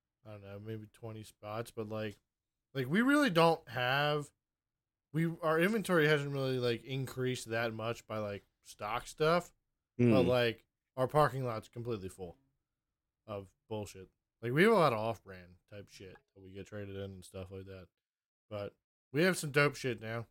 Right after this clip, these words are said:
Speaker 1: The, the new i-, new twenty twenty-threes are all running out now, so
Speaker 2: Yeah.
Speaker 1: so everything's got, like, the Tesla, almost, like, one screen that comes
Speaker 2: Mm.
Speaker 1: over, so, like, your fucking dashboard is, like, this fucking long.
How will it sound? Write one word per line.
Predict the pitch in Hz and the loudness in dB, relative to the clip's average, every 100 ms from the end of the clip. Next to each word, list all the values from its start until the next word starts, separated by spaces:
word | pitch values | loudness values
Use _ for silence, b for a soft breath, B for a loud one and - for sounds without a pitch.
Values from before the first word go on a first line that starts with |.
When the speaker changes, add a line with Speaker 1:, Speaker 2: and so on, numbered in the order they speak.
| - | -8
Speaker 1:
The, | 120 | -8
the | 123 | -6
new | 131 156 143 | -4 0 2
i-, | 127 123 120 _ _ _ _ - | 2 2 -2 _ _ _ _ -2
new | 151 165 | 0 0
twenty | - 156 135 | 2 0 0
twenty-threes | 139 120 120 127 127 120 | -4 -6 -4 0 0 0
are | |
all | 110 107 | -2 -2
running | 110 104 101 | -4 -4 -8
out | 104 107 | -10 -10
now, | 110 110 117 _ _ _ _ _ _ _ - | -8 -8 -10 _ _ _ _ _ _ _ -8
so | 110 104 101 95 | -4 0 2 4
Speaker 2:
Yeah. | 90 90 90 98 98 98 107 101 | 6 6 6 6 6 2 -8 -14
Speaker 1:
so | - 101 98 101 | -10 -10 -8 -8
everything's | 113 120 127 120 107 | -6 -4 -4 -6 -2
got, | 123 117 113 | -2 0 -2
like, | 113 113 - _ _ _ _ | -2 -4 -8 _ _ _ _
the | 113 | -10
Tesla, | 113 - 120 113 117 113 113 | -8 -4 -4 -4 -6 -4 -4
almost, | 113 117 113 110 | -6 -6 -8 -8
like, | 110 | -10
one | 107 117 117 117 | -6 -6 -4 -8
screen | 117 - 120 120 117 117 117 113 _ _ _ - | -12 -14 -10 -8 -6 -8 -10 -12 _ _ _ -8
that | 113 | 4
comes | 117 117 110 | 8 8 8
Speaker 2:
Mm. | 101 95 87 | 6 4 2
Speaker 1:
over, | 110 110 | -2 -4
so, | 117 110 | -6 -4
like, | 110 107 117 | -4 -6 -6
your | 113 | -6
fucking | 110 120 120 117 | -4 -6 -6 -8
dashboard | 110 110 113 - 120 117 | -6 -6 -6 -6 -4 -2
is, | 107 107 | -4 -8
like, | 104 101 | -10 -10
this | 110 110 | -8 -8
fucking | - 113 110 110 104 | -8 -10 -10 -14 -12
long. | 104 107 110 | -8 -8 -8